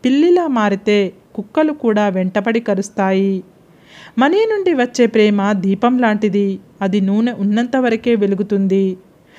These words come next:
మనసులో నుంచి వచ్చే ప్రేమ సూర్యుడి లాంటిది, అది సృష్టి ఉన్నంత వరకు వెలుగుతూనే ఉంటుంది. మనిషికి ఆరోగ్యం కన్నా విలువైనది,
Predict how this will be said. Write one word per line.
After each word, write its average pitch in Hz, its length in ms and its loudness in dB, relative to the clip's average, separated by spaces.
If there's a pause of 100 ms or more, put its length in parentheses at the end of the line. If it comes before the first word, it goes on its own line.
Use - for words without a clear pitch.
(200)
మనసులో 339 460 2
నుంచి 339 300 -4
వచ్చే 220 340 0
ప్రేమ 208 440 0
సూర్యుడి 214 580 0
లాంటిది, 202 440 0 (360)
అది 196 180 -4
సృష్టి 214 440 -8
ఉన్నంత 220 420 -2
వరకు 220 420 0 (400)
వెలుగుతూనే 214 640 0
ఉంటుంది. 202 580 2 (920)
మనిషికి 349 460 0 (140)
ఆరోగ్యం 254 420 0
కన్నా 233 400 0
విలువైనది, 208 760 0